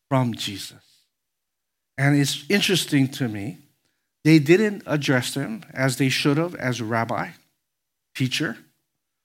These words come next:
or, or Lord. See, who he was wasn't really important to them. To them, he's just "Sir," because it wasn't important.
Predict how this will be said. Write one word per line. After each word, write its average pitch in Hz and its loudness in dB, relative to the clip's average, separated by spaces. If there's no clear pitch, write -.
or, 123 -2
or 131 0
Lord. 110 -4
See, - -10
who 240 8
he 233 6
was 147 -4
wasn't 214 -2
really 170 0
important 127 -6
to 120 -14
them. 104 -16
To 147 2
them, 202 2
he's 190 -2
just 170 -2
"Sir," - -6
because 139 -2
it 139 4
wasn't 170 -2
important. 113 -10